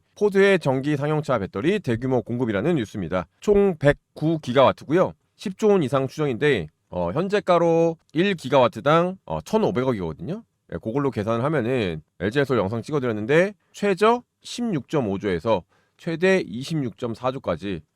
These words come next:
어, 그러니까 정리하면은 약 이십 조, 엄청나게 큰 계약입니다. 지금 엘지 엔솔의 영업이, 그 매출이 삼십삼 조니까, 어, 매출의 거의 칠십 프로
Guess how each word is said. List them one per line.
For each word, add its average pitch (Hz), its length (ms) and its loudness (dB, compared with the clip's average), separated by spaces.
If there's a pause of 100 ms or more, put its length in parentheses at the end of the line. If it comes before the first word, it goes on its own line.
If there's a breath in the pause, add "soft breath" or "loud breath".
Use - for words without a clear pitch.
어, 80 220 -4
그러니까 117 200 0 (260)
정리하면은 135 680 0
약 95 200 -2
이십 143 240 -10
조, 107 180 -4 (140)
엄청나게 165 560 0
큰 170 180 -6
계약입니다. 90 640 -4
지금 147 220 -2
엘지 143 220 4
엔솔의 185 600 4
영업이, 147 380 2
그 - 140 -10
매출이 117 680 -2 (280)
삼십삼 220 520 -8
조니까, 160 540 -2 (180)
어, 85 100 -8
매출의 107 400 -4
거의 101 160 -4
칠십 - 280 -12
프로 143 200 -4